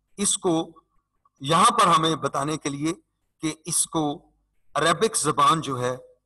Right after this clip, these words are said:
उसकी एजुकेशन के, इसी तरह eradication of interest, ये सिक्सटी टू के कॉन्स्टिट्यूशन में भी था, सेवेंटी थ्री के कॉन्स्टिट्यूशन में भी इसको कोशिश की गई। लेकिन आज हम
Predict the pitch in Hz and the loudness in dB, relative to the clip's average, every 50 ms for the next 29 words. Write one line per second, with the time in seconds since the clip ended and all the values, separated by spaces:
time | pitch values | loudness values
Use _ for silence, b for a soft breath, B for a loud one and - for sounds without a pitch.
0 | _ - 135 - - _ - 151 147 - 131 120 131 123 - 135 - - 147 131 | _ -14 -12 -12 -12 _ -14 -14 -10 -10 -12 -12 -12 -12 -12 -12 -10 -10 -10 -12
1 | - - - 156 - - 190 196 196 190 196 196 196 B B B B B B B | -12 -14 -12 -10 -8 -8 -4 0 2 2 2 2 0 B B B B B B B
2 | B B B _ - 143 147 156 151 165 165 - 170 151 - - 156 143 143 - | B B B _ -6 -2 -2 -2 -2 -2 -4 -4 -4 -4 -2 0 2 2 2 0
3 | 143 127 131 120 - 160 165 165 - - - _ _ _ _ _ _ _ 120 143 | -2 -8 -8 -6 -4 -4 -4 -4 -6 -10 -12 _ _ _ _ _ _ _ -6 -2
4 | 151 151 151 147 143 151 151 _ _ _ _ - - - - - - - - 151 | -2 0 0 -2 -4 -6 -10 _ _ _ _ -20 -20 -18 -14 -12 -12 -10 -10 -10
5 | - - - 160 151 - - - 170 175 175 170 - 175 - - 160 156 139 - | -12 -12 -12 -12 -14 -12 -10 -8 -8 -8 -8 -8 -8 -6 -2 -2 -2 -2 -2 -4
6 | - 160 - 160 - - 170 170 170 170 165 151 165 165 - - - - - _ | -10 -12 -12 -12 -10 -10 -10 -10 -10 -10 -12 -10 -12 -12 -8 -6 -6 -6 -8 _
7 | _ _ _ _ _ _ _ _ _ _ _ - - _ _ - - - - - | _ _ _ _ _ _ _ _ _ _ _ -20 -20 _ _ -14 -12 -10 -10 -10
8 | - - - - - 139 139 147 143 135 151 147 - - - 214 220 - - 196 | -10 -10 -12 -10 -8 -6 -4 -4 -4 -6 -6 -10 -10 -10 -12 -12 -10 -8 -8 -8
9 | - - 151 143 - - 156 139 - 135 - - - 143 147 143 131 131 139 123 | -4 -4 -4 -4 -4 -8 -12 -16 -16 -14 -14 -14 -14 -12 -12 -12 -10 -10 -12 -12
10 | - - - 131 _ - 127 - - 131 - - - 135 123 117 127 127 127 127 | -12 -14 -14 -16 _ -14 -14 -14 -14 -14 -16 -16 -14 -14 -10 -10 -8 -10 -10 -12
11 | b b b b b b - 127 139 - 156 - - _ _ - 151 147 147 147 | b b b b b b -10 -8 -8 -6 -6 -8 -8 _ _ 0 2 4 6 6
12 | 156 156 160 165 170 - - - - 135 131 123 120 117 113 107 110 _ | 6 8 8 6 6 4 0 -6 -6 -2 -2 -2 -2 -4 -8 -14 -16 _